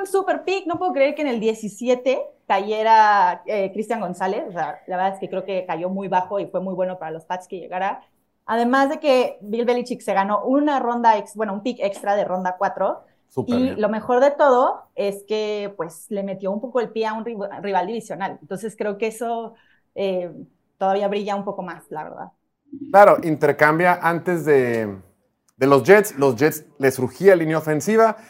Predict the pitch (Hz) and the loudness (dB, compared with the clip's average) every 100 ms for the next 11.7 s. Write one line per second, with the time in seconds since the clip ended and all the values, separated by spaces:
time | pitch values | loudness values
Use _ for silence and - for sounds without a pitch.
0 | _ 123 - 143 151 156 139 143 180 170 | _ -14 2 4 6 4 2 2 2 2
1 | 151 147 160 131 180 208 208 165 135 151 | 2 4 0 2 2 2 0 -2 0 2
2 | 165 196 226 160 196 208 143 156 185 175 | 4 4 4 2 2 2 4 2 2 0
3 | 143 127 - - 120 123 135 131 185 131 | 0 -2 -6 -10 -2 0 0 -2 0 -2
4 | - 180 151 143 143 120 127 113 - _ | 6 6 6 4 2 0 0 -2 -6 _
5 | _ _ _ _ 139 180 220 214 208 202 | _ _ _ _ 4 6 6 2 2 0
6 | 156 - 165 160 165 175 156 135 151 156 | -2 6 6 6 2 2 0 2 2 2
7 | 175 160 - 123 113 107 117 120 120 117 | 0 -2 -2 -4 -4 -8 -6 -4 0 4
8 | 170 170 135 - _ _ 139 135 185 226 | 6 6 4 0 _ _ 2 6 6 6
9 | 226 226 214 214 196 196 - - 143 139 | 6 6 8 10 10 8 0 -6 -4 0
10 | 151 151 202 214 120 127 127 135 143 190 | 2 4 2 -2 0 2 2 2 0 0
11 | 180 160 147 190 170 151 | 0 -2 0 2 2 0